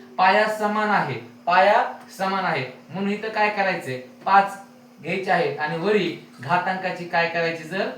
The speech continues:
बेरीज करायची. का करायची बेरीज? कारण इथं गुणाकाराच्या स्वरूपामध्ये आहे, मग इथं बेरीज किती होतीये?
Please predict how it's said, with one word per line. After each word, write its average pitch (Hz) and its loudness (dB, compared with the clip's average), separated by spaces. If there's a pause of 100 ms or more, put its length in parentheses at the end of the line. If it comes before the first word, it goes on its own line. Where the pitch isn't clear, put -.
(220)
बेरीज 143 -6
करायची. 127 -6
का 226 6
करायची 214 0
बेरीज? 175 -4 (460)
कारण 214 4 (380)
इथं 214 -2
गुणाकाराच्या 185 0
स्वरूपामध्ये 156 -6
आहे, 131 -4 (120)
मग 160 -10
इथं 196 -4
बेरीज 208 -2
किती 208 -6
होतीये? 185 -4